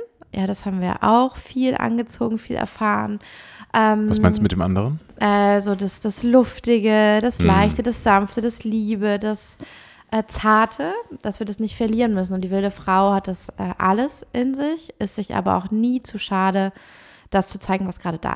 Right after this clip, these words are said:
Speaker 1: ist. Also die ist pur, die ist ganz wahrhaftig und die ist ehrlich. Und die ist
Speaker 2: Mhm.
Speaker 1: so, mir egal, nicht, es ist mir nicht scheißegal, was du denkst, so nicht. Das ist nicht trennend, sondern auch nicht dieses, wenn du nicht für mich bist, bist du gegen mich. Ich glaub, das hat viel mit der Sister Wound zu tun und den anderen Wunden,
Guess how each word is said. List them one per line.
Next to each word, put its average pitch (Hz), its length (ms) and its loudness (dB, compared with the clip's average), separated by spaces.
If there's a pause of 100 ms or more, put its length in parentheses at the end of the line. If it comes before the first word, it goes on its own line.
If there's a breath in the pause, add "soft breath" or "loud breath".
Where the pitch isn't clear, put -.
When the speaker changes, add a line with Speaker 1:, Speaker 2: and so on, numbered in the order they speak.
Speaker 1:
ist. - 140 -16
Also 180 100 -6
die 180 80 -6
ist - 160 -12
pur, 269 320 2
die 208 100 -2
ist 175 140 -6
ganz 208 220 -6
wahrhaftig 202 600 -4
und 180 80 -8
die 170 60 -10
ist - 140 -14
ehrlich. - 520 -10 (180)
Und 180 160 -8
die 175 60 -6
ist 87 160 -4
Speaker 2:
Mhm. 196 40 0
Speaker 1:
so, 185 220 -2 (420 soft breath)
mir 190 380 2
egal, 180 460 2
nicht, 208 300 0
es 190 140 -2
ist - 100 -8
mir 247 80 4
nicht 226 160 2
scheißegal, 220 460 2
was 190 140 2
du - 100 -8
denkst, 208 460 0
so 196 240 -2
nicht. 165 380 -2
Das 180 100 -12
ist - 180 -12
nicht 196 240 -6 (380 loud breath)
trennend, 262 640 2 (440 loud breath)
sondern 208 300 -2
auch 185 80 6
nicht 208 180 2
dieses, 202 360 0
wenn 190 100 4
du 185 80 2
nicht 180 180 -2
für 214 100 -2
mich 202 160 0
bist, - 140 -10
bist - 140 -14
du 185 60 -10
gegen 220 360 2
mich. 277 440 -2
Ich 190 80 -8
glaub, 185 220 -2
das 180 200 0
hat 185 160 -2
viel 196 320 -2
mit 180 200 -4
der 170 100 -2
Sister 269 400 -2
Wound 233 240 -2
zu 240 160 -4
tun 240 240 -2
und 202 200 -2
den 170 120 0
anderen 202 380 0
Wunden, 220 340 -4